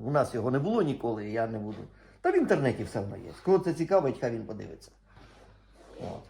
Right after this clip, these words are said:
Ну, факт той, що канальчик треба той отак от заглушити хомутом, тому що давлення не буде і моторчик вийде з ладу.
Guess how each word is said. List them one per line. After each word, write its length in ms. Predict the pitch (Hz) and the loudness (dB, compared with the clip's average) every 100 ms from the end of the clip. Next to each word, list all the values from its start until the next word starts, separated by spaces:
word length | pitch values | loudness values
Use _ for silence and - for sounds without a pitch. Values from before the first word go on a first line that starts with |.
| - | -4
Ну, 140 | 165 | 0
факт 300 | 185 240 233 | 6 6 6
той, 120 | 202 185 | 4 4
що 120 | 165 | 2
канальчик 460 | 120 139 214 - | 0 0 0 -2
треба 260 | - 131 139 | -2 0 0
той 220 | - 123 | 0 0
отак 300 | - 131 135 | 0 0 -2
от 80 | 120 | -2
заглушити 480 | 113 110 107 143 143 | -2 -2 -4 -4 -4
хомутом, 440 | 123 127 117 98 - | -4 -4 -6 -10 -10
тому 180 | - 123 | -6 -6
що 140 | 120 | -6
давлення 540 | 104 104 147 143 123 120 | -4 2 4 4 2 0
не 100 | 131 | -2
буде 340 | 240 233 - | -2 -2 0
і 80 | 127 | 0
моторчик 500 | 120 123 208 139 104 | -2 -2 -4 -4 -6
вийде 220 | 143 143 | -4 -4
з 40 | - | -6
ладу. 240 | 73 - | -10 -16